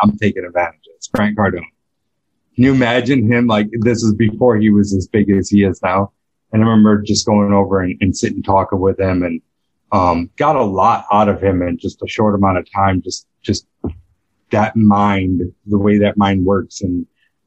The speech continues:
ended up buying, like, every single one of his books, reading them, like, twice each. And, uh,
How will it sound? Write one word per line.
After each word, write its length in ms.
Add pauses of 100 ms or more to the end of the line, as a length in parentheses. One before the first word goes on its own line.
(100)
ended 220
up 140
buying, 360
like, 260
every 200
single 240
one 180
of 60
his 140
books, 360
reading 200
them, 180
like, 240 (120)
twice 440
each. 420
And, 240 (400)
uh, 160